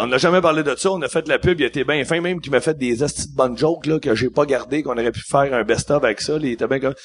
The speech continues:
à la toute fin, sa mère est venue me voir, dehors, puis elle fait, « Je veux juste te dire merci. »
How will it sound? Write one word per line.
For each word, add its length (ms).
à 80
la 120
toute 180
fin, 220
sa 180
mère 140
est 160
venue 160
me 80
voir, 240
dehors, 380
puis 80
elle 80
fait, « 180
Je 140
veux 40
juste 200
te 120
dire 160
merci. » 400